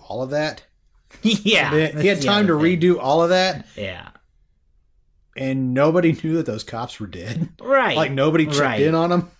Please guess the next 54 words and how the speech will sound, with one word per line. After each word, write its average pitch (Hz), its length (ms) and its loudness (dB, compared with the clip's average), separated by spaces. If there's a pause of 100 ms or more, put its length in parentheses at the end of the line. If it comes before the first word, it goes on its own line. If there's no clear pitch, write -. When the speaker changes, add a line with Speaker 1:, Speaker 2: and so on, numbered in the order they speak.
(100)
Speaker 2:
Right. 98 420 -14 (100)
Speaker 1:
Like, - 300 -10
granted 196 560 0 (160)
Speaker 2:
'Cause 247 160 0
you 349 180 -2
gotta 285 280 2
think 190 320 -2
that 175 260 0
took 165 220 0
a 120 40 -2
while. 95 480 -6
Speaker 1:
Oh, 160 180 2
no 107 200 -6
shit. - 500 -12 (300)
Speaker 2:
It 294 160 -6
took 339 200 2
him 208 120 4
some 139 260 -2
time. 107 460 -4
Speaker 1:
And 160 200 0
to, 139 380 2
you 147 140 -4
know, 117 240 -4 (300)
to 156 120 0
completely 175 560 2
<laughs> - 0 -
redo 143 640 -2
the 127 160 -2
entire 127 460 -8
museum, 120 640 -6 (140)
that 113 200 -12
whole 143 220 -6
floor 135 260 -6
of 139 60 -6
the 120 80 -10
museum. 262 280 -4
Speaker 2:
Well, 294 160 6
and 247 280 0
then 285 260 2
to, 202 300 2 (160)
to 185 360 2 (160)
remove 185 540 2
the 175 80 2
guy's 156 380 0
face, 160 340 0
put 170 240 0
it 175 120 4
on 151 200 0
his 139 240 -2
own, 135 320 0
and 127 260 -4
then 120 140 -6
put, - 240 -4
eh, 117 160 -8